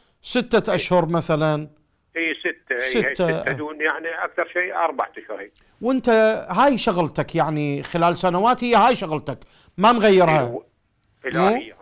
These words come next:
Speaker 2: نفس، نفس.
Speaker 1: آه.
Speaker 2: بس مو مكان واحد، يعني اليوم هذا المكان،
Speaker 1: بلي،
Speaker 2: باكر
Speaker 1: بلي.
Speaker 2: ذاك المكان، مو مكان واحد.
Speaker 1: بلي. إذا، آه، إذا ها-، بهالصورة هذه أخ محمد،
Speaker 2: إي.
Speaker 1: آه، فأنت كثير السفر، يعني عنوانك عنوان كثير السفر،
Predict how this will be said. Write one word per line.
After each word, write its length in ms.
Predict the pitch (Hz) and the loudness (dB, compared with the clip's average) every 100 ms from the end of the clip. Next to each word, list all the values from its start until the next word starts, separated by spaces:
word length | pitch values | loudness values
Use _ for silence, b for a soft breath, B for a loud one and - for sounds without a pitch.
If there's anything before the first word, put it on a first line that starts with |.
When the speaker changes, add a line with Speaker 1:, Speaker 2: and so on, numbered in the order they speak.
| 107 | -20
Speaker 2:
نفس، 540 | 113 98 _ _ - 104 | -20 -20 _ _ -8 -6
نفس. 100 | - b b b b - | -6 b b b b 0
Speaker 1:
آه. 460 | 185 180 175 170 | 4 6 6 4
Speaker 2:
بس 60 | - | 2
مو 60 | - | -2
مكان 280 | - 147 | -4 -4
واحد، 340 | 135 127 117 123 | -4 -8 -6 -6
يعني 180 | 147 151 | -6 -8
اليوم 340 | 156 170 156 | -8 -8 -4
هذا 240 | 165 165 | -4 -4
المكان، 180 | 143 165 | -6 -6
Speaker 1:
بلي، 260 | 147 147 143 | -4 -2 0
Speaker 2:
باكر 160 | 156 | 0
Speaker 1:
بلي. 220 | 127 160 151 | -2 -4 -6
Speaker 2:
ذاك 180 | 139 | -6
المكان، 320 | 131 120 135 160 | -8 -8 -8 -6
مو 100 | 165 | -8
مكان 280 | - 104 | -10 -14
واحد. 320 | 107 - 92 147 | -14 -18 -12 -8
Speaker 1:
بلي. 300 | 135 110 - b b b _ | -8 -10 -18 b b b _
إذا، 500 | 302 302 311 277 - - | -6 0 2 2 0 -6
آه، 400 | - 233 202 185 - - | -8 -6 -6 -8 -12 -8
إذا 220 | 233 240 | 0 0
ها-، 220 | 202 285 | 4 2
بهالصورة 640 | 247 214 285 - 330 269 | 2 0 0 0 -2 0
هذه 540 | 190 160 156 135 143 135 | 2 4 2 2 -2 -2
أخ 220 | 156 - | -4 -4
محمد، 640 | 147 120 - 123 117 113 - b b b b b _ | -6 -6 -6 -6 -6 -8 -14 b b b b b _
Speaker 2:
إي. 60 | 202 | -4
Speaker 1:
آه، 280 | 170 208 208 | 0 0 0
فأنت 500 | - 214 269 262 196 | -2 -2 -4 -2 -4
كثير 500 | 175 185 190 262 262 | 0 -2 0 -2 -2
السفر، 500 | 240 - 165 147 - _ _ _ _ _ _ _ - | -2 -2 -2 -4 -6 _ _ _ _ _ _ _ -14
يعني 240 | - 151 | -10 -8
عنوانك 680 | 143 160 165 208 185 147 - | -6 -4 0 2 2 -2 -6
عنوان 360 | 151 143 170 160 | -8 -4 -2 -4
كثير 400 | - - 190 208 | -6 -6 -4 -4
السفر، 480 | 180 175 143 127 | -4 -6 -6 -8